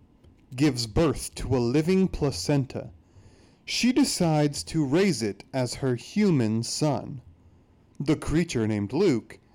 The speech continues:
is reared in the Christian faith and matriculated, I don't know what even that means, into the public school system, where he faces ridicule from boorish males and their girlfriend. Girlfriends.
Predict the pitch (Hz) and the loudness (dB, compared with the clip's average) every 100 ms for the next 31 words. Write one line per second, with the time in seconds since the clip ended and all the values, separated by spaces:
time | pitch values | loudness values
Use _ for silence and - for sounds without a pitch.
0 | - 131 113 113 135 165 156 139 117 - | -4 -2 -2 -2 2 4 4 2 0 0
1 | 196 196 - 226 220 - 123 107 - _ | 0 0 0 2 2 0 -2 -2 -4 _
2 | _ _ _ - _ _ 147 139 131 - | _ _ _ -20 _ _ 0 2 2 -2
3 | - 202 - 120 110 107 104 101 - 131 | -2 -2 0 0 2 0 -2 -4 -6 -2
4 | 127 117 117 117 110 110 104 113 101 98 | 0 0 -2 -2 -2 -2 0 0 0 -2
5 | - - _ _ _ _ _ _ _ _ | -6 -14 _ _ _ _ _ _ _ _
6 | _ _ 147 143 139 143 165 147 - - | _ _ 0 4 2 2 2 2 0 0
7 | 170 156 - 120 - 110 107 - - - | 2 2 0 -2 0 0 0 -6 -20 -20
8 | - 147 143 156 - 170 170 143 120 110 | -2 2 4 4 4 2 4 0 0 -8
9 | - - - 131 131 196 185 - - 120 | -20 -20 -16 -4 2 4 4 2 0 2
10 | 107 104 - - 117 110 107 139 135 127 | 2 -2 -6 -2 0 0 2 4 6 4
11 | - 131 123 120 107 98 98 - 120 107 | 2 2 4 4 4 0 -4 -4 0 0
12 | 104 113 110 - - 80 113 - _ - | 2 2 2 0 -6 -6 -8 -12 _ -20
13 | - _ _ _ _ _ _ _ _ _ | -20 _ _ _ _ _ _ _ _ _
14 | _ _ - 139 - 139 107 101 - - | _ _ 0 2 4 2 2 0 -4 -12